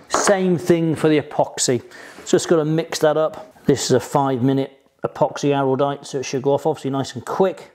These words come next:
When you're mixing up your epoxy, try not to get this one inside the other, otherwise you'll find the whole thing will start going off in your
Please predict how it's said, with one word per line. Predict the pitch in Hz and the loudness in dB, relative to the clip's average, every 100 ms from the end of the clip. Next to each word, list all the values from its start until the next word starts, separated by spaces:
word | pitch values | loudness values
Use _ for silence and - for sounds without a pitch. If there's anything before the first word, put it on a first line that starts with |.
| - | -4
When | 127 127 | 0 2
you're | 135 - | 0 0
mixing | 190 180 190 | -2 0 -2
up | 180 | 0
your | 165 | 0
epoxy, | 151 - 180 - - 165 147 - | 0 -2 -4 -4 -8 -8 -8 -12
try | - - 190 | -10 -4 -2
not | 165 143 | -2 -2
to | |
get | 170 160 - - _ _ _ _ _ - | 0 0 -6 -20 _ _ _ _ _ 0
this | 165 175 - | 2 2 2
one | 170 | 0
inside | 165 139 170 156 156 151 | 0 -2 0 0 -2 -4
the | 151 | -2
other, | 156 170 175 - | 0 0 -4 -6
otherwise | 147 147 139 | -4 -2 0
you'll | 147 | -2
find | - 147 | -2 -2
the | 143 | 0
whole | 139 143 | -2 -2
thing | 147 | -4
will | 123 | -4
start | 151 147 | -2 -2
going | 151 143 | 0 0
off | 139 151 | 0 -2
in | 139 | 0
your | 139 139 - | 2 0 -2